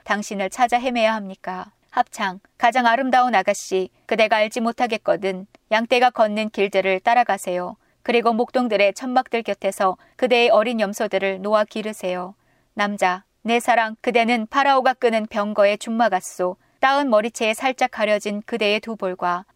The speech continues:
보석을 들이운 그대의 목이 아름답소. 합창. 우리가 그대에게 은을 박은 금목걸이를 만들어 주겠습니다. 여자. 왕이 자기 침대에 누울 때 나의 향유가 향내를 풍기네. 내 사랑은 품에 안은 몰약 주머니 같네. 나의 사랑은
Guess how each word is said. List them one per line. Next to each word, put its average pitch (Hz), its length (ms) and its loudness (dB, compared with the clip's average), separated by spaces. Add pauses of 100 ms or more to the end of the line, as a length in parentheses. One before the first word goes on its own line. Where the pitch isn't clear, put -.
보석을 247 400 2
들이운 220 340 -2
그대의 208 320 0
목이 196 320 -2
아름답소. 185 720 -4 (240)
합창. 185 520 -6 (280)
우리가 247 300 2
그대에게 233 500 0
은을 233 260 0
박은 208 400 -2
금목걸이를 196 600 0
만들어 202 340 -4
주겠습니다. 190 840 -8 (320)
여자. 185 420 0 (300)
왕이 240 260 2
자기 240 280 0
침대에 233 380 0
누울 214 240 -4
때 196 360 0 (160)
나의 226 280 0
향유가 202 540 0 (240)
향내를 240 380 0
풍기네. 185 580 -10 (240)
내 240 180 4
사랑은 233 520 0
품에 262 260 -2
안은 208 380 -2
몰약 220 340 -2
주머니 208 360 -6
같네. 180 480 -10 (300)
나의 233 280 2
사랑은 220 460 0